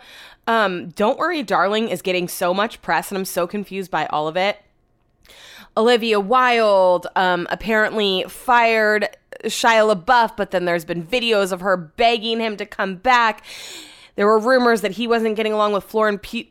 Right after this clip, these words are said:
Florence Pugh. Is it Pugh? Pugh? Whatever. We all know who she is. And now there's a video from them at the Venice M-, Film Festival. And <laughs> there,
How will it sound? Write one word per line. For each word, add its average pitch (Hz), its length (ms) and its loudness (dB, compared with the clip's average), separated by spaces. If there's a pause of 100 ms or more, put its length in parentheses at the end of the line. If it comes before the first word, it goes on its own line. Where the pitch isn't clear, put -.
Florence 220 600 -4
Pugh. 277 480 -6
Is 170 100 -6
it - 80 -14
Pugh? 277 420 -6 (100)
Pugh? 277 540 -8
Whatever. 165 720 0
We 196 120 -4
all 175 140 0
know 151 180 -2
who 156 140 -6
she 139 240 -8
is. 143 320 -6 (340)
And 233 140 0
now 269 240 4
there's 269 280 2
a 226 60 2
video 233 380 2
from 226 200 -4
them 220 140 0
at 214 120 -4
the 214 60 -2
Venice 220 600 0
M-, 202 160 -8
Film 254 480 0
Festival. 165 760 0 (320)
And 240 440 4
<laughs> - 60 -20
there, 254 460 -4